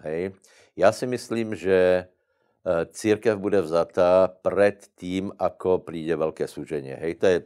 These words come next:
proste tomu, eh, vychádzam z toho, že veríme tie isté veci, sedem rokov veľké súženie a tak ďalej. Eh, eh, vytrhnutie buď teda v s-, v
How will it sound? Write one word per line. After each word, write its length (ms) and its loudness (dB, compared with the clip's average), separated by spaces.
proste 320 -6
tomu, 400 -4
eh, 960 -2
vychádzam 480 2
z 80 -14
toho, 160 4
že 160 0
veríme 400 0
tie 160 -4
isté 240 -6
veci, 320 -8
sedem 320 -6
rokov 320 -8
veľké 320 -6
súženie 480 -8
a 80 -8
tak 160 -8
ďalej. 400 -2
Eh, 20 -20
eh, 720 2
vytrhnutie 560 -4
buď 320 -8
teda 240 -2
v 80 -12
s-, 160 -14
v 140 -8